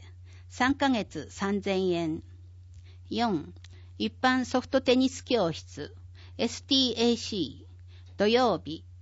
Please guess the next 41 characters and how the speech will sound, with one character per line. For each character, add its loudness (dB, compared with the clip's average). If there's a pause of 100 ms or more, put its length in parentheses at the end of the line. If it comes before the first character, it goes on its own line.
午 0
後 2
三 2
時 -2
三 0
十 -2
分 -2
か -4
ら -4
五 2
時 -4
三 -2
十 -4 (160)
分。 -14 (540)
ビ 2
ー 4
ア 2
ン 4
ド 2
ジ -4
ー -6
テ 0
ニ 2
ス -16
コ -2
ー -6
ト。 -12 (720)
国 0
分 4
寺 0
中 -4
生 -2
徒。 -12 (640)
一 -4
般 0
成 0
人。 -10 (460)
月 -6
五 -4
百 -4
円。 -8